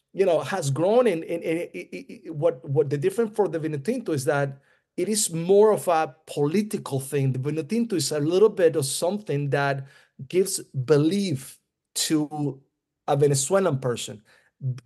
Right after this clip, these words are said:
gives them to be proud of being Venezuelan. And because soccer, you compete all around the world, you know, and the Venez-, and, and the Vinotinto is getting better. So there's a sense of pride right now in the Vinotinto that is been great to see. And,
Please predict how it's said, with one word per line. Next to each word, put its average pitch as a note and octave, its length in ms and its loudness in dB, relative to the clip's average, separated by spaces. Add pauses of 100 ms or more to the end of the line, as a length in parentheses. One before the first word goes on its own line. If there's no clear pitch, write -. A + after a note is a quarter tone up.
(100)
gives F3 260 2
them F#3 220 -4
to E3 80 -2
be C#3+ 140 -2
proud E3 380 0
of C#3+ 140 2
being C3+ 500 -2
Venezuelan. C3 800 -4 (440)
And E3 320 4
because D#3+ 400 2
soccer, G3+ 340 2
you G#3 140 -2
compete G3 500 -4 (180)
all E3 520 4
around D3+ 420 2
the C3+ 100 2
world, F#3 580 2 (460)
you B3 120 0
know, F3 260 4
and D#3+ 120 2
the D3+ 40 6
Venez-, C#3+ 340 -2
and, C#3+ 220 -4
and C#3 160 2
the C3+ 60 2
Vinotinto C#3 380 0
is C#3 120 -6
getting C3+ 240 2
better. F3 440 2 (180)
So - 180 0
there's D#3 220 0
a E3 60 0
sense B3 280 0
of C#3+ 160 -4
pride G#3+ 340 0
right D3 180 -4
now C#3 240 0
in C#3+ 100 0
the C3+ 80 2
Vinotinto D3+ 600 0
that C#3 360 -2
is C#3 160 -2
been C3+ 560 -2
great D#3+ 260 0
to E3 100 -4
see. F#3 280 0
And, G3 200 -2